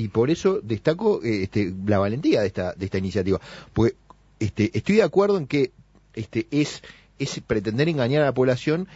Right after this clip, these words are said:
este, unificar seguridad con baja de la edad de imputabilidad,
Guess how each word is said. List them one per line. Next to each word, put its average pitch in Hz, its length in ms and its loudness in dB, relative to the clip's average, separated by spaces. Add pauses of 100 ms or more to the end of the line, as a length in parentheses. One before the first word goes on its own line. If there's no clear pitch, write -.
(140)
este, 98 380 -4
unificar 117 640 -2
seguridad 123 800 0
con 104 400 -2
baja 139 240 0
de 110 80 0
la 104 80 0
edad 120 80 2
de 127 60 0
imputabilidad, 120 680 0